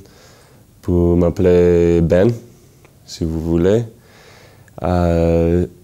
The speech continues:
je suis trente-cinq ans. Je suis né à Michigan et aux États-Unis le trente août mille neuf cent quatre-vingt-un.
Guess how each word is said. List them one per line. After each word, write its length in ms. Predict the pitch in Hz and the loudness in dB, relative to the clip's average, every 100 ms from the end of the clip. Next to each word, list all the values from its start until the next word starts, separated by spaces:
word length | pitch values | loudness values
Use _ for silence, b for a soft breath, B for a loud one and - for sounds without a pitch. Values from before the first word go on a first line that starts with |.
| - | -10
je 220 | 98 95 | -4 -2
suis 600 | 95 101 98 95 92 92 90 - | -2 0 2 2 4 2 0 -4
trente-cinq 420 | 101 92 - 92 | -2 0 0 0
ans. 240 | 107 156 160 - - - - B B B - | 0 -2 -4 -18 -20 -20 -20 B B B -8
Je 80 | |
suis 220 | 92 - 92 | -4 0 2
né 340 | 92 95 95 | 4 4 2
à 400 | 90 87 87 87 | 2 0 0 2
Michigan 500 | 90 92 107 104 113 117 B B B | 0 0 -2 0 0 -2 B B B
et 240 | - 90 87 | -6 -2 0
aux 100 | 87 | 0
États-Unis 800 | 85 92 85 87 98 120 - - B B B - | 0 -2 0 0 0 -2 -8 -18 B B B -6
le 200 | 85 82 80 | -2 0 -2
trente 340 | - 92 92 - | -2 -2 -2 -2
août 300 | 101 - - _ _ b b b b - | -4 -4 -18 _ _ b b b b -4
mille 360 | 92 98 98 95 | 0 2 2 2
neuf 160 | 92 | 0
cent 520 | - - 95 92 92 | -2 -2 0 0 0
quatre-vingt-un. 600 | 90 92 87 85 80 113 | -2 -4 -4 -2 -2 -2